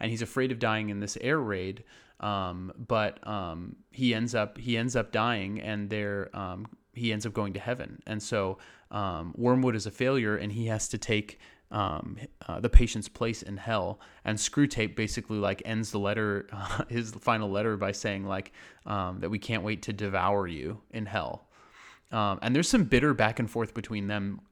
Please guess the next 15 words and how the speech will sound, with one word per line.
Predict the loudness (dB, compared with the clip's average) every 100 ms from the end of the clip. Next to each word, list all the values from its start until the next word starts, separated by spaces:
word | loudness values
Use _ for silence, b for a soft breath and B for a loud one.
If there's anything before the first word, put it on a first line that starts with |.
| -12
too | 0 0 0
throughout | 0 2 2
the | 2
book. | -4 -4
Like, | -6
Wormwood, | -2 0 0 0 -2 -6 B B -6
uh, | -4
reports | -2 -4 0 0 0 -4 -6 -6
Screwtape | -4 -2 -2 0 -4
to | -6
the, | -4 -4 -4 -8 -4
the | -2 -2 -6 -8
hell's | 0 0 0
secret | -4 -4 -4 0
police | 2 2 0 -2 -6 -10